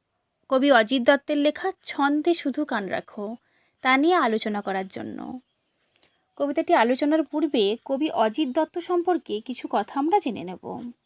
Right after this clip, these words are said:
অজিত দত্তের জন্ম উনিশশো সাত খ্রিস্টাব্দে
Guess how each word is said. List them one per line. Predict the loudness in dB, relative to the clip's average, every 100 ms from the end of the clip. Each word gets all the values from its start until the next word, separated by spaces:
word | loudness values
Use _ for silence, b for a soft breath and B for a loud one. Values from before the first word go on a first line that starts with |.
| _ _ _ _ _ _ _ _ _ _ _ 0
অজিত | 2 2
দত্তের | 4 4 4 2
জন্ম | 4 6 6 4 0 -8 _ _ _
উনিশশো | -2 0 2 0
সাত | 0 2 2 0
খ্রিস্টাব্দে | -8 -8 -10 -12 -16 -14 -14